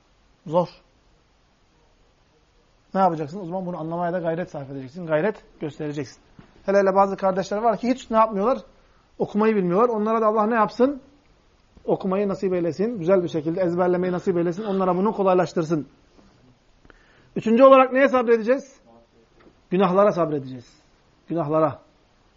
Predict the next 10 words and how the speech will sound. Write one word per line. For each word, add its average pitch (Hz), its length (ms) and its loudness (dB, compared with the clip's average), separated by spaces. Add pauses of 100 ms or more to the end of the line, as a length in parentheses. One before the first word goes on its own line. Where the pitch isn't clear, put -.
(800)
Yani 151 200 -10
günahlar 208 540 6
da 254 80 4
sabredilmesi 240 640 0
gereken 240 420 2
bir 233 60 0
husus. 156 320 -6 (3250)
İnsanın 175 420 -6
canı 180 340 -4
bazen 185 400 -2